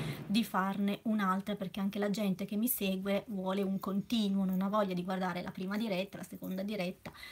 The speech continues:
lo so perché io stessa non ne avrei voglia.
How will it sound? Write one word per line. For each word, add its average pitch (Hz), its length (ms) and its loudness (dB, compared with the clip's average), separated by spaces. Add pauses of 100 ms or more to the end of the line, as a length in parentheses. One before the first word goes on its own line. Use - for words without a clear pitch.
(160)
lo 214 140 2
so 175 240 -2
perché - 260 -6
io 190 200 -4
stessa - 640 -10 (360)
non 202 160 -2
ne 196 80 0
avrei 196 180 0
voglia. 196 420 -4